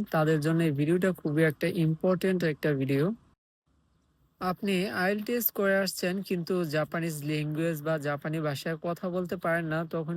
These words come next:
কিন্তু আপনি জাপান এসে খুবই বিপদে পড়ে যাবেন।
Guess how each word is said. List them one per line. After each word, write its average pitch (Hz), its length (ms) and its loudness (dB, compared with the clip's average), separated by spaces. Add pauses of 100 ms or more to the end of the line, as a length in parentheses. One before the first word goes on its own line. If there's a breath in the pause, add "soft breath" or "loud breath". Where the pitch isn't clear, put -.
কিন্তু 175 240 -4
আপনি 165 300 -4
জাপান 147 400 -2
এসে 151 320 -4
খুবই 170 380 -2 (440)
বিপদে 165 500 -2
পড়ে 160 260 -2
যাবেন। 139 320 -2